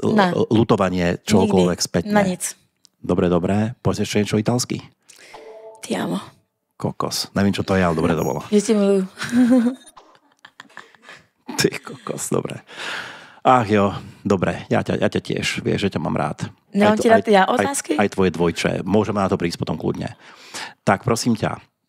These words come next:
Speaker 2: bavili sme sa o tom, že to meno, takže vlastne ty si ako ja,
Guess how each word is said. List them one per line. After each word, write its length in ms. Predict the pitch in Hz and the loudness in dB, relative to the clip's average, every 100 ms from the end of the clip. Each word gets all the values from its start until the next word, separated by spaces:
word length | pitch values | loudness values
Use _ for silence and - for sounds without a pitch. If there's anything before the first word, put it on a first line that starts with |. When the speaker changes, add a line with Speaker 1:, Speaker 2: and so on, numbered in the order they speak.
| _ _ _ - - - 92 90 90 90 | _ _ _ -20 -6 0 2 2 2 -2
Speaker 2:
bavili 400 | - 92 110 139 | -6 0 2 2
sme 160 | 127 123 | 0 0
sa 160 | - - | 0 -2
o 80 | |
tom, 320 | - 110 110 117 | 0 2 2 -2
že 160 | 117 107 | 0 -2
to 160 | 110 98 | 0 2
meno, 240 | 98 85 | 2 0
takže 240 | 80 92 | -2 0
vlastne 480 | 98 98 85 104 101 - - _ - | 0 0 2 2 0 -8 -20 _ 0
ty 160 | 120 143 | 2 2
si 160 | - | 2
ako 240 | 123 117 95 | 2 4 2
ja, 320 | 85 104 | 2 0